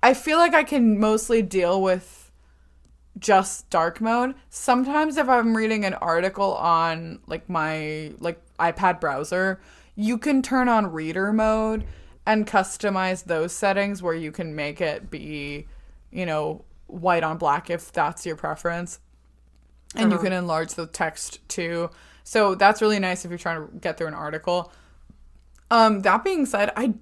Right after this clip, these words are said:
Speaker 1: don't, I don't like that it changes the colors of the branding. I think it,
Speaker 2: Mm,
Speaker 1: I think
Speaker 2: yeah.
Speaker 1: it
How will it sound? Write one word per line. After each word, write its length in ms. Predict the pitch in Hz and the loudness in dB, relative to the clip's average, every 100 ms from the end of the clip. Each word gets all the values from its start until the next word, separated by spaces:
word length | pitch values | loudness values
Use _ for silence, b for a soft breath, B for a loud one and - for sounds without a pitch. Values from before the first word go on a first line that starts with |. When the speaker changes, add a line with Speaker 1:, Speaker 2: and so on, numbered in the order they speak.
| - | -6
Speaker 1:
don't, 400 | 208 302 311 - _ | -2 -2 -2 -8 _
I 120 | 226 | -4
don't 220 | 285 359 277 | -2 -2 0
like 260 | 339 - | 0 0
that 120 | 349 | -2
it 140 | 339 - | -2 -4
changes 440 | - 277 247 254 | 0 0 0 -4
the 140 | - 262 | -6 -6
colors 460 | - 277 285 262 | -4 -2 -2 -4
of 100 | 254 | -6
the 60 | 262 | -8
branding. 840 | 226 240 277 285 175 90 - - - | -4 0 2 2 -2 -4 -10 -16 -8
I 80 | 233 | -6
think 260 | 277 277 302 | -2 -2 -2
it, 100 | 311 - | -8 -10
Speaker 2:
Mm, 380 | 202 196 185 180 | -6 -6 -4 -4
Speaker 1:
I 20 | |
think 100 | 208 185 | 0 0
Speaker 2:
yeah. 180 | 277 | 0
Speaker 1:
it 80 | 214 | -2